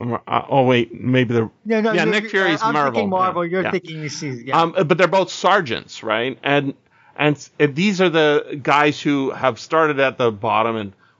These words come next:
Speaker 1: worked their way to the top of the competence chain of, of, uh, the army. And there's something about, um,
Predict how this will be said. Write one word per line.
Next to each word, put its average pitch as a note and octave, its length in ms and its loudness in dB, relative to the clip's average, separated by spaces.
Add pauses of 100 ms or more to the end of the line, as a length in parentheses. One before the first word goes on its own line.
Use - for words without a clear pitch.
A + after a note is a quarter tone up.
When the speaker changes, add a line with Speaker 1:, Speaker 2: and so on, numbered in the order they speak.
Speaker 1:
worked D#3+ 220 0
their D#3 120 2
way C#3 160 4
to C#3 100 -6
the B2 100 -6
top D#3 320 0
of B2+ 60 -14
the B2+ 60 -2
competence A#2+ 680 -2
chain - 420 -10 (240)
of, A2 420 0 (140)
of, A2 380 0
uh, G#2+ 160 -2
the - 220 -16 (280)
army. C3+ 180 0 (200)
And C3+ 80 -2
there's D3+ 160 0
something F#3+ 420 0
about, C3 540 2 (560)
um, A#2+ 520 2